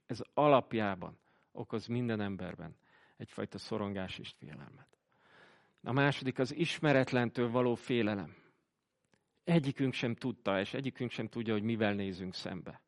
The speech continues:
Ahogy mondtam, kétezerhúsz januárjában azt se tudtuk, hogy mi vár ránk. Most is csak nézünk, hogy mi ez, mi történik. Az ismeretlenben kell gyalogolnunk. A harmadik az egzisztenciális félelmünk.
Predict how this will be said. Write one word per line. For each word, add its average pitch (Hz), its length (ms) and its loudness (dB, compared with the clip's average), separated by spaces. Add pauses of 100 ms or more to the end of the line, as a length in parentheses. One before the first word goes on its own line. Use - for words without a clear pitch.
Ahogy 117 200 -4
mondtam, 131 360 0
kétezerhúsz 117 680 -4
januárjában 120 640 -2
azt - 140 -8
se 123 100 -6
tudtuk, - 380 -8
hogy 101 140 -4
mi 98 140 -4
vár 87 220 -6
ránk. 82 200 -10 (800)
Most - 200 -6
is 123 100 -4
csak - 200 -4
nézünk, 120 460 0
hogy 104 140 -4
mi 113 240 0
ez, 80 280 -8 (140)
mi 123 120 0
történik. 101 640 -2
Az 104 100 -8
ismeretlenben 120 1120 2
kell 110 260 0
gyalogolnunk. 95 800 -6 (680)
A - 80 -12
harmadik 131 680 0
az 120 180 -6
egzisztenciális 104 1080 -4
félelmünk. 82 640 -10